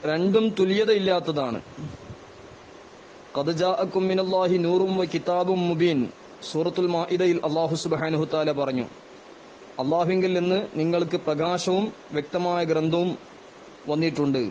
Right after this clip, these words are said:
ഇവിടെ നൂറ് കൊണ്ട് ഉദ്ദേശം അൽ മുറാദ് ബിൻ നൂരി മുഹമ്മദും സല്ലല്ലാഹു അലൈഹി വസല്ലം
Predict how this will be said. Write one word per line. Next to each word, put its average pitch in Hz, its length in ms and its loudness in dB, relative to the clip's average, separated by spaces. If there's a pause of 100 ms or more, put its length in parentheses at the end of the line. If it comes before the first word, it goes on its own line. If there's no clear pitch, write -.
(480)
ഇവിടെ 165 180 0
നൂറ് 175 320 2
കൊണ്ട് 190 180 0
ഉദ്ദേശം 185 400 0 (840)
അൽ 160 140 0
മുറാദ് 175 360 0
ബിൻ 180 160 0
നൂരി 175 220 2
മുഹമ്മദും 180 560 -2
സല്ലല്ലാഹു 170 540 0
അലൈഹി 165 240 0
വസല്ലം 165 360 -2